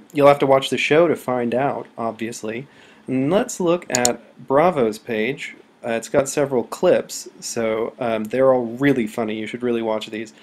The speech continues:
So this is Fabian and, and Rachel, again, who I,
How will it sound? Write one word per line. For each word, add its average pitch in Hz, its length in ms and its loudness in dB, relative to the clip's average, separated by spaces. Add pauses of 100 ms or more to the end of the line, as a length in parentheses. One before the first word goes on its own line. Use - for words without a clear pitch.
(240)
So - 100 -4
this 143 160 2
is 131 340 -8
Fabian 135 480 0
and, 110 320 -4
and 110 380 -6
Rachel, 117 480 0 (400)
again, 110 320 0
who 110 140 -2
I, 107 60 2